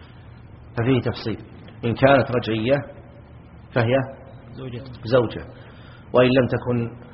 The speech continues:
Speaker 1: رجعية فإنه يجوز، فإن كانت بغير الثلاث جاز له أن يعقد عليها لأن العدة له،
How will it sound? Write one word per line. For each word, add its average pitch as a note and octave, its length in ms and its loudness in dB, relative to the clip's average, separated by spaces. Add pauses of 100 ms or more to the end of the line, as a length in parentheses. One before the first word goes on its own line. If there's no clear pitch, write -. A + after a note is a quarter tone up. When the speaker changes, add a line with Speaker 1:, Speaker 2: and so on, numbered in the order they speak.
(280)
Speaker 1:
رجعية A#2+ 640 -2 (880)
فإنه B2 340 4
يجوز، B2+ 260 0 (720)
فإن D3 160 4
كانت C3 360 2
بغير C3 220 2
الثلاث A2 420 0 (680)
جاز B2 200 2
له G#2 280 0 (360)
أن A#2 680 -12
يعقد A2+ 320 -4
عليها G#2+ 340 0
لأن A#2 140 -2
العدة A2+ 400 -6
له، D3+ 160 2